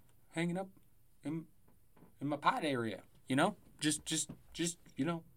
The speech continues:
showing it off a little bit. Okay, anyway, sure. Once again, thank you for joining. I hope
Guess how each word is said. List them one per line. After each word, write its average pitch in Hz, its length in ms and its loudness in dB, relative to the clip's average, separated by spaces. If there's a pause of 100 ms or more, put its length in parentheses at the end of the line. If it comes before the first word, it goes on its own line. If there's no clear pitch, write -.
showing 147 300 2
it 202 80 -4
off 185 160 -6
a 180 60 -6
little 170 180 0
bit. 180 180 -4 (2000)
Okay, 190 360 4 (120)
anyway, 147 540 4 (280)
sure. 143 420 8 (300)
Once 160 220 4
again, 156 300 8 (380)
thank 120 180 6
you 110 40 -6
for 123 120 0
joining. 98 340 -2 (1400)
I 139 100 10
hope 190 240 8